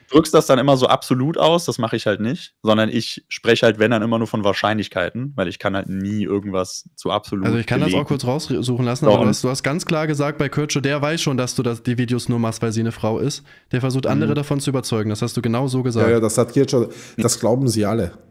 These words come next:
Speaker 3: Das glauben sie alle, weil das, das, sie, sie sagen das einfach deswegen. Ähm, ja, sie sagen das einfach deswegen. Ja. Und dann geht's einfach so los.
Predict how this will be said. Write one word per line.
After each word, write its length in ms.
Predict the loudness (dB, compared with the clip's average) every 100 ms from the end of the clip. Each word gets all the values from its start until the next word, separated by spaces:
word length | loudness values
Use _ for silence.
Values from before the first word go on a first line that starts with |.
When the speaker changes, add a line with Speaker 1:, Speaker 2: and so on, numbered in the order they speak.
| _
Speaker 3:
Das 160 | -4 -2
glauben 240 | 0 0
sie 160 | 0 0
alle, 240 | 0 0
weil 140 | 0 0
das, 260 | -2 -2
das, 360 | 0 0 -2 -6
sie, 240 | -6 -4
sie 260 | -4 -2 0
sagen 440 | 0 2 0 0
das 180 | -2 -2
einfach 220 | -4 -6
deswegen. 560 | -4 -4 -2 -2 -2 -6 -10 -20 _ _ _ _ _ _
Ähm, 840 | 2 4 2 2 0 0 -2 -6 -10 _ _ _ _ _ _ _ _ _ _ _ _ _ _ _ _ _ _ _ _
ja, 300 | 0 0 -4 -14 -8
sie 120 | -2
sagen 300 | 2 2 0
das 160 | -4 -4
einfach 200 | -6 -8
deswegen. 460 | -8 -8 -10 -12 -18 _ -8
Ja. 160 | -6 -6 -12 -20 _ _ _ -14
Und 440 | -6 -4 -4 -6 -8
dann 140 | -6
geht's 200 | -6 -6
einfach 220 | -8 -10
so 160 | -10 -10
los. 320 | -10 -12 -16